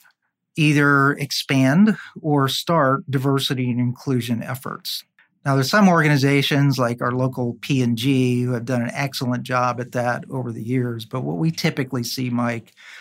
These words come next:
is the strongest focus is on awareness, diversity awareness. How are we different?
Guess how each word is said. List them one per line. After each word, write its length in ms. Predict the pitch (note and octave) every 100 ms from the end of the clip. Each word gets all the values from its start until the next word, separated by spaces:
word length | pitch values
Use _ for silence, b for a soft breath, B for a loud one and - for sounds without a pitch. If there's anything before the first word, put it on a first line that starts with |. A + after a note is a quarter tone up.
| B B _
is 460 | C3+ B2+ B2 A#2+ -
the 160 | D3 B2+
strongest 680 | - D3+ D#3 D#3+ D3+ C3 -
focus 420 | C3+ C3 C3 C3+
is 140 | A#2+
on 400 | C3 B2+ B2 B2+ -
awareness, 800 | B2+ B2+ B2 A#2+ G2 - - - _ _ B B B B B B C#3
diversity 580 | C3 C#3 C#3 - C3
awareness. 800 | C3 A#2+ B2 B2 A2+ G2+ - - - -
How 260 | - - C#3+
are 160 | D3+ C#3
we 100 | C3+
different? 540 | C3 B2+ - A#2